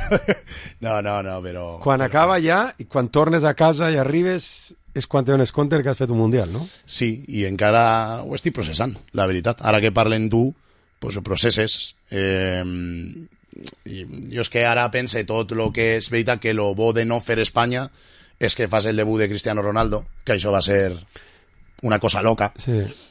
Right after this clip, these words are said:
Speaker 1: No per lo que va fer en el camp,
Speaker 2: O sigui,
Speaker 1: sinó
Speaker 2: realment fer Espanya te dona repercussió en Espanya
Speaker 1: Sí,
Speaker 2: i la
Speaker 1: sí.
Speaker 2: teua cara ix més,
Speaker 1: Sí.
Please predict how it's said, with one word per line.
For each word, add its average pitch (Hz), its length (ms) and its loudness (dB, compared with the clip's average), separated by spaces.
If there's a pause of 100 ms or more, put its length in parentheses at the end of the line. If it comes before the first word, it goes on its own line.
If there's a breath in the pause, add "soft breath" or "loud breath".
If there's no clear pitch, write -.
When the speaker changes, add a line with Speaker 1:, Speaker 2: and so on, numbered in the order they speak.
(220)
Speaker 1:
No 123 200 2
per 151 100 2
lo 135 80 4
que 123 80 4
va 120 80 6
fer 117 80 2
en 117 80 4
el 107 60 -2
camp, 127 140 0
Speaker 2:
O - 40 4
sigui, - 80 0
Speaker 1:
sinó 147 100 4
Speaker 2:
realment 185 300 0
fer 180 180 0
Espanya 185 400 2
te 131 80 -4
dona 156 300 2
repercussió 135 640 0
en 135 100 4
Espanya 151 540 4
Speaker 1:
Sí, 131 180 4
Speaker 2:
i 120 80 2
la 117 80 0
Speaker 1:
sí. - 80 -2
Speaker 2:
teua 135 160 4
cara 131 200 2
ix 120 140 -2
més, 160 320 2
Speaker 1:
Sí. 107 140 -6